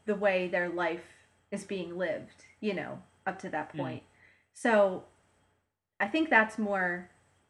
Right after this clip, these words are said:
Speaker 1: key. But, I mean, you're right. Like, we don't, yeah, and again, I think that's the nature of, A, the Christmas special, and B, the disaster movie genre, is, like, we're not, these
Speaker 2: Right,
Speaker 1: aren't
Speaker 2: right.
Speaker 1: hugely developed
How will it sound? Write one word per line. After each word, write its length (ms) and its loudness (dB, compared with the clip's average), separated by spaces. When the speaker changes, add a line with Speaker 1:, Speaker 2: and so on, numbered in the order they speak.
Speaker 1:
key. 340 -2
But, 300 2
I 80 8
mean, 200 8
you're 140 4
right. 240 4
Like, 240 2
we 200 6
don't, 300 4
yeah, 280 6
and 120 4
again, 280 4
I 100 0
think 200 2
that's 220 4
the 120 0
nature 400 0
of, 420 0
A, 260 4
the 120 2
Christmas 480 -2
special, 680 0
and 180 0
B, 460 0
the 320 0
disaster 560 4
movie 300 -4
genre, 640 -4
is, 280 0
like, 320 4
we're 200 4
not, 320 4
these 180 6
Speaker 2:
Right, 100 10
Speaker 1:
aren't 220 8
Speaker 2:
right. 80 -18
Speaker 1:
hugely 500 6
developed 640 0